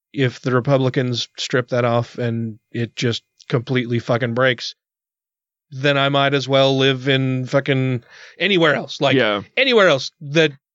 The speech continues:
Speaker 1: I can have a modicum of freedom and not worry that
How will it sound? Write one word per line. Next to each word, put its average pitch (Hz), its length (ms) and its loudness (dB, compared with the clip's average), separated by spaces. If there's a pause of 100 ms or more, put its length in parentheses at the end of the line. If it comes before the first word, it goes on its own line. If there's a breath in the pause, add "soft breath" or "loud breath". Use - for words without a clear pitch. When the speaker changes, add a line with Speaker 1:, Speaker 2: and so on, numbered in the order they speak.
(320)
Speaker 1:
I 151 180 -4
can 156 240 -4
have 147 440 -2
a 143 100 0
modicum 165 440 2
of 214 100 2
freedom 247 360 2
and 135 300 0
not 139 160 2
worry 147 320 4
that 139 220 2